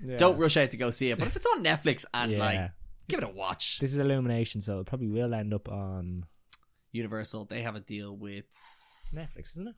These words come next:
Speaker 2: They do, I think, because it's
Speaker 1: Yeah, because
Speaker 2: Peacock in the States.
Speaker 1: the
Speaker 2: I don't know what it is here.
Speaker 1: Yeah, 'cause the, a lot of Despicable Me's seem to be on Netflix, aren't
Speaker 2: Are
Speaker 1: they?
Speaker 2: they?
Speaker 1: Or Minion movie? I can't remember. Anyway.
Speaker 2: There you go.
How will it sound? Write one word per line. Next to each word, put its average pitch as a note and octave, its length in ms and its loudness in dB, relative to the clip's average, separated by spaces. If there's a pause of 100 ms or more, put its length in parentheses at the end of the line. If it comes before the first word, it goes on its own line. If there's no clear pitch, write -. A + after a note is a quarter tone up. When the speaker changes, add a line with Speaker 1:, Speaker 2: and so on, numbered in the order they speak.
Speaker 2:
They A2 120 -6
do, G#2 320 -6
I G#2 60 -10
think, G#2 320 -12
because G2+ 920 -8
it's C#3+ 120 -6
Speaker 1:
Yeah, G#2+ 40 -6
because - 180 -10
Speaker 2:
Peacock A#2+ 320 -2
in G#2+ 80 -6
the G#2 80 -8
States. - 800 -4
Speaker 1:
the B2+ 160 -12
Speaker 2:
I - 40 -14
don't G2+ 140 -10
know G2+ 40 -10
what G2 100 -10
it G2 60 -12
is G2 100 -10
here. A2 160 -16 (120)
Speaker 1:
Yeah, D#3 120 -10
'cause A#2+ 140 -14
the, A#2+ 140 -10 (160)
a C#3+ 100 -10
lot F3+ 120 -12
of F#3 60 -10
Despicable C#3 440 -8
Me's G#2+ 280 -8
seem F#2 140 -10
to F2+ 60 -16
be F2 100 -12
on F2 140 -14
Netflix, - 400 -16
aren't A#2 120 -10
Speaker 2:
Are D3+ 40 -6
Speaker 1:
they? A3 40 -6 (440)
Speaker 2:
they? A2 60 -10
Speaker 1:
Or G2 140 -10
Minion A#2+ 340 -8
movie? A#2+ 240 -12
I F2+ 80 -10
can't - 160 -20
remember. D#2+ 180 -14
Anyway. A2 240 -6
Speaker 2:
There F2+ 100 -10
you G2 60 -10
go. G2 100 -8